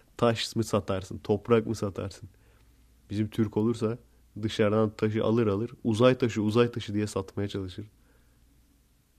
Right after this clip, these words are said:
Yani uygulanabilirse uygulansın, o benim umurumda değil. Komünizmin kendisi, sosyalizmin kendisi bizim, benim gibi insanların, biz neye atarlanıyoruz sürekli?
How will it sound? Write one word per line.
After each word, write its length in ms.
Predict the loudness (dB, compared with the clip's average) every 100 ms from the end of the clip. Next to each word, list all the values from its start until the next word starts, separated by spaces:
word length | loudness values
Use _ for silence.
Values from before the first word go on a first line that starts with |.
| _ _ -2
Yani 200 | 2 4
uygulanabilirse 840 | 6 4 6 4 4 2 -4 2
uygulansın, 440 | 4 6 6 4 2
o 100 | 2
benim 140 | 4
umurumda 420 | 4 2 2 0
değil. 220 | 0 -2 -4 -6
Komünizmin 680 | -2 2 2 2 0 -2 -4
kendisi, 400 | -8 -8 -8 -8
sosyalizmin 680 | -6 -4 -2 0 0 -2 -2
kendisi 480 | -4 -4 -6 -8 -10 _ _ _ _ _ _ _ _
bizim, 380 | -4 -4 -2 -6 _ _ _ _ 0
benim 260 | 2 4
gibi 200 | 2 -2
insanların, 640 | -4 -4 -4 -4 -4 -6 -8 _ _ -10
biz 180 | -6 0
neye 180 | 2 2
atarlanıyoruz 600 | 2 2 2 -2 -4 -6
sürekli? 480 | -4 -4 -4 -10